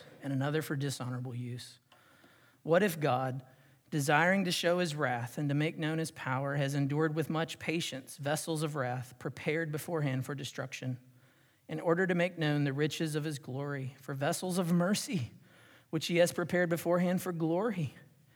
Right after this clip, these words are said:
Even us, whom he has called out, not from the Jews only, but also from the Gentiles. As indeed he says in Hosea, 'Those who were not my people, I will call my people. And her who was not beloved, I will call beloved.'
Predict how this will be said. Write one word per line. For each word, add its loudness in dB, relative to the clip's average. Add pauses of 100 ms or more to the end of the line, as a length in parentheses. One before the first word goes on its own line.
(580)
Even 4
us, 0
whom 2
he 2
has -2
called -2
out, 0
not 0
from -2
the 0
Jews -4
only, -2
but -4
also -4
from -6
the -2
Gentiles. -6 (800)
As 8
indeed 6
he 2
says 4
in 4
Hosea, 2
'Those 2
who 0
were 0
not 0
my 0
people, -6
I 0
will -2
call -4
my -4
people. -8 (880)
And 0
her 4
who 4
was 6
not 2
beloved, 6
I 4
will 2
call 2
beloved.' 0